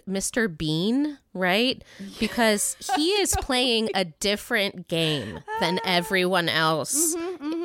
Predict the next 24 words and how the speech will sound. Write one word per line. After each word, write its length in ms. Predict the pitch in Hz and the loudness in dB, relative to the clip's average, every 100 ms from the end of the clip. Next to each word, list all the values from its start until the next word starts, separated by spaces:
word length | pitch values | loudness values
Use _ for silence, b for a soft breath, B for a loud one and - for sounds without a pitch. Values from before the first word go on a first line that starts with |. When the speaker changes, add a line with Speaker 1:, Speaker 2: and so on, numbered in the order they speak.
| 339 | -2
Speaker 1:
And 360 | 214 190 185 185 - - | 0 2 2 -2 -6 -2
I 600 | 175 170 170 170 170 - | 0 2 2 0 -2 -6
can't 260 | - 180 180 | -4 -2 -2
handle 220 | 226 180 | -2 -2
it. 160 | - _ - B B | -4 _ -20 B B
I 100 | 202 | -4
couldn't 260 | 233 349 294 | 0 0 2
watch 260 | 247 - | 0 0
The 80 | - | -2
Office 400 | - 202 190 - | 0 0 -2 -4
for 160 | - 160 | -2 -2
a 40 | |
very 220 | 156 151 147 | 0 -2 -2
long 220 | 139 143 | -4 -8
time, 380 | - - 131 151 b b b | -10 -10 -10 -16 b b b
and 120 | 175 | 0
I 80 | 175 | 0
still 400 | 180 - 202 190 | 0 0 0 0
have 220 | 175 170 - | 0 -2 -2
to 80 | |
skip 460 | 175 - - 170 - | -2 -2 0 0 0
some, 600 | - 185 165 160 160 185 - | -4 0 0 0 -2 -4 -6
um, 460 | 165 151 131 123 - b b b b b b b | -4 -2 -2 -6 -8 b b b b b b b
some 500 | - - 170 160 156 | -4 2 2 2 -4